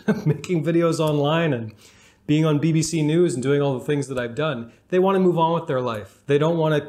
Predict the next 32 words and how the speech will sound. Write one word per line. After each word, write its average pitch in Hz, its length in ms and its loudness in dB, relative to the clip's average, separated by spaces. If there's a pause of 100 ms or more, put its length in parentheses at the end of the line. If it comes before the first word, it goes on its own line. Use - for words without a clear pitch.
keep 156 200 -4
reliving 151 460 2
it. 120 160 -4
They 143 60 -2
don't 143 100 0
want 147 140 2
to 147 60 -10
keep - 160 -4
talking 147 400 -6
about 117 200 -8
it. 104 100 -10
They 127 60 -6
don't 143 140 -2
want 151 120 0
to 139 140 -8
post 151 280 0
comments 143 480 -6
and 113 180 -10 (200)
spend 143 340 -4
time 123 240 -2
doing 147 220 0
that, 131 180 -6
because 180 200 -6
why? 185 440 -2 (320)
It 127 40 -8
was 127 140 -2
once 156 240 -2
a 156 40 -10
part 165 200 0
of 170 80 -2
their 185 120 0
life. 120 340 -6